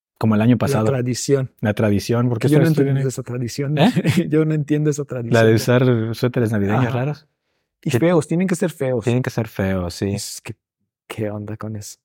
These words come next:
Speaker 1: Sí, sí, sí.
Speaker 2: Ay, no,
Speaker 1: Oh.
Speaker 2: no.
Speaker 1: <laughs>
Speaker 2: No me agrada mucho, pero bueno.
Speaker 1: Sí, eh, hay que hacer otro así. Pero sí, antes era, ajá,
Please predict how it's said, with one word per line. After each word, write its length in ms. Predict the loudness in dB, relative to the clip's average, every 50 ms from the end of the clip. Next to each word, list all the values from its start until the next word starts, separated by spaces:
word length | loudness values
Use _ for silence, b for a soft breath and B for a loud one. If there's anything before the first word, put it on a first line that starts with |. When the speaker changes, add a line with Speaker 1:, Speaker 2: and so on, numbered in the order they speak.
| _ _ _ -16
Speaker 1:
Sí, 300 | -2 2 4 6 6 6
sí, 140 | 6 4 0
sí. 320 | 2 2 2 2 2 0 -2 -8 -10
Speaker 2:
Ay, 200 | -10 -8 -8 -8
no, 160 | -6 -6 -6
Speaker 1:
Oh. 100 | -6 -6
Speaker 2:
no. 340 | -8 -10 -10 -10 -12 -12 -14 _
Speaker 1:
<laughs> 720 | _ 0 2 4 4 4 4 4 2 0 0 0 0 2
Speaker 2:
No 80 | 2 2 4
me 60 | 2 0
agrada 340 | 0 0 0 -2 -2 -4
mucho, 280 | -6 -8 -10 -10 -10 -10
pero 200 | -10 -10 -10 -10
bueno. 260 | -12 -12 -14 -16 -18 -20 -18 -10 -8 -6
Speaker 1:
Sí, 380 | -6 -2 2 2 4 4 4 2
eh, 500 | 0 -2 -4 -6 -8 -10 -10 -6 -2 2
hay 140 | 2 4
que 80 | 4 2
hacer 240 | 2 2 2 4 4
otro 200 | 2 2 0 -2
así. 280 | -2 -2 -2 -4 -4 b b b b b b b b b _ _ _ -20 0
Pero 160 | 2 2 2 4
sí, 120 | 2 2
antes 280 | 2 2 2 0 0 2
era, 220 | 2 2 2 2
ajá, 280 | 2 0 -2 -2 -6